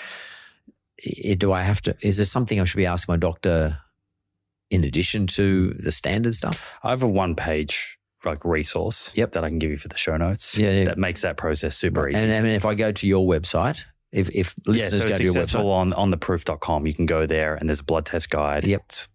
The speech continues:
Speaker 2: one or two pages long and it just outlines what
Speaker 1: What
Speaker 2: are
Speaker 1: you
Speaker 2: some
Speaker 1: should
Speaker 2: of these
Speaker 1: ask.
Speaker 2: tests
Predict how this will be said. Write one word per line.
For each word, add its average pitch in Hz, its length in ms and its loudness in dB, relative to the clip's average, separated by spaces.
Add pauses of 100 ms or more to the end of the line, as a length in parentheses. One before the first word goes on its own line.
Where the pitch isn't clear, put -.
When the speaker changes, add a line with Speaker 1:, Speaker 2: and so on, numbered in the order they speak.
Speaker 2:
one 87 320 0
or 80 100 0
two 80 200 -2
pages 73 460 -2
long 73 420 -2 (320)
and 82 120 -4
it 78 100 -6
just - 260 -4
outlines 78 580 -2 (220)
what 110 80 0
Speaker 1:
What 104 80 0
Speaker 2:
are 107 40 0
Speaker 1:
you 98 60 -2
Speaker 2:
some 117 120 0
Speaker 1:
should 95 100 2
Speaker 2:
of 78 60 0
these 98 160 0
Speaker 1:
ask. - 80 -4
Speaker 2:
tests - 420 -2